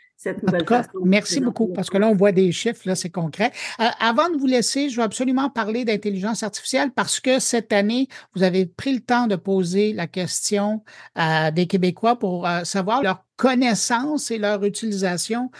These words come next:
Speaker 2: de l'intelligence artificielle générative et vous avez posé des questions concernant chat G P T.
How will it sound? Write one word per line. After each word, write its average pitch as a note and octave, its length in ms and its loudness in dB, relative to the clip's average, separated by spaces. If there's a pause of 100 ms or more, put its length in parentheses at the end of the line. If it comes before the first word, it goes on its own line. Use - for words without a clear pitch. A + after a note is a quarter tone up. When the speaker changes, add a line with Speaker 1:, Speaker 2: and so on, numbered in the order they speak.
(220)
Speaker 2:
de F3 140 4
l'intelligence G#3+ 580 2
artificielle G#3+ 560 0
générative F3+ 760 0
et G3+ 160 4
vous F#3+ 240 0
avez G#3 160 0
posé G#3 240 -4
des C4 80 -4
questions A#3+ 280 -4
concernant F#3+ 440 -2
chat G#3 180 0
G E3+ 140 -2
P C#3+ 120 -6
T. A2+ 200 -14